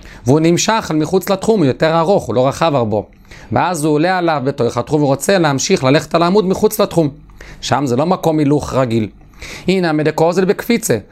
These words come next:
הוא אומר אחד מהשמות הקודש וקופץ למעלה מעשור טפוחים באוויר, וכך הוא הולך מחוץ לתחום. "לישנא אחרינא בספינו". אדם ששט בספינה,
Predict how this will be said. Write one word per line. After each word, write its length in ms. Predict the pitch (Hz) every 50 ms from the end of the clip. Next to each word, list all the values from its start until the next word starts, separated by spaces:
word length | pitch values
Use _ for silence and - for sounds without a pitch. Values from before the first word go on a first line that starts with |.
| - - - -
הוא 100 | - 143
אומר 220 | 139 170 190 202 180
אחד 300 | - - 170 180 185 170
מהשמות 560 | 175 156 - - 180 190 196 190 175 - -
הקודש 720 | 147 - - 139 147 151 160 180 175 175 - - - -
וקופץ 640 | 117 139 165 160 - 175 - - 214 214 208 - 165
למעלה 260 | 156 156 180 185 175
מעשור 360 | 165 160 139 - - 160 156
טפוחים 380 | 151 - - 165 151 - 175 151
באוויר, 340 | 147 139 127 113 123 131 135
וכך 280 | 135 135 - 170 170 -
הוא 120 | - 190
הולך 300 | 196 208 226 226 - -
מחוץ 320 | 139 - - 170 170 -
לתחום. 320 | 185 185 - 190 208 220 220 - - - - - - - - - - - - -
"לישנא 440 | 120 143 175 175 - 170 170 165
אחרינא 420 | 160 - - - 113 120 123 127 131
בספינו". 540 | 131 160 160 - - 247 240 220 170 107 - - - - - - - - - - - -
אדם 280 | 123 120 120 165 185 175
ששט 400 | - - 139 - - 170 180 190 190
בספינה, 480 | 175 - - - 180 165 143 131 113